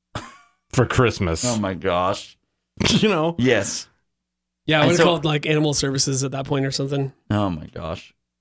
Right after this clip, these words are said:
Speaker 2: Yeah, anything.
Speaker 1: Yeah. Oh yeah. And he, like, he's warning them, uh, you know, "Don't feed him after midnight. Don't get him wet. Don't give him water, even to drink." You
Speaker 2: Yeah.
Speaker 1: know?
Speaker 2: Yeah, I just blasted through that break, didn't I, Phil?
Speaker 3: That's fine.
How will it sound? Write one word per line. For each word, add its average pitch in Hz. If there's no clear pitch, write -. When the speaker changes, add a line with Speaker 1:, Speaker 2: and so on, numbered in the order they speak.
Speaker 2:
Yeah, 156
anything. 131
Speaker 1:
Yeah. 113
Oh 139
yeah. 135
And 135
he, 143
like, 147
he's 175
warning 156
them, 85
uh, 101
you 85
know, 80
"Don't 95
feed 87
him 85
after 82
midnight. 82
Don't 90
get 82
him 85
wet. 92
Don't 107
give 120
him 101
water, 104
even 110
to 87
drink." 92
You 92
Speaker 2:
Yeah. 87
Speaker 1:
know? 78
Speaker 2:
Yeah, 107
I 107
just 95
blasted 92
through 90
that 82
break, 98
didn't 87
I, 90
Phil? 95
Speaker 3:
That's 180
fine. 143